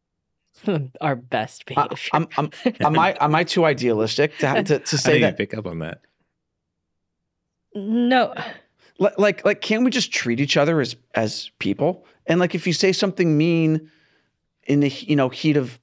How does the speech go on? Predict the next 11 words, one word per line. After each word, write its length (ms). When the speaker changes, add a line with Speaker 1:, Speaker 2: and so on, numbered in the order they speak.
Speaker 2:
passion, 340
like, 240
apologize. 840
Like, 520
you 120
know, 200
just, 360
like, 280
why 300
can't 320
I, 120